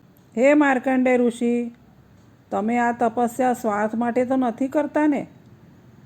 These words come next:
કે લોક કલ્યાણ માટે કરો છો?" એમ કહેતા શિવજી માર્કંડેય ઋષિ પાસે પ્રગટ થયા. તેમની ભક્તિથી પ્રસન્ન થઈ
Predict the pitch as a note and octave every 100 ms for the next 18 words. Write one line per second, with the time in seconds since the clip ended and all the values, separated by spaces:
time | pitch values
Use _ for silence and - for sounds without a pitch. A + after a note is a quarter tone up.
0 | - B3 B3+ A#3+ B3 C#4+ C#4 C#4+ D4 D4
1 | C4 C4 A#3+ G3 F3+ F3+ E3+ - - _
2 | _ _ _ A3 B3+ C4 C4 A#3 B3 A#3
3 | B3 A3+ G#3 A#3 A3+ G#3 A#3+ A#3 A#3 A3+
4 | A3 A3+ A3 G#3 G#3+ A3 F#3+ F#3 - -
5 | F3 E3 - - - A#3 A3+ A#3 C4 A#3+
6 | A3 - A#3+ A#3 A#3 A#3 G3 - A#3 A3+
7 | G#3+ G3 F#3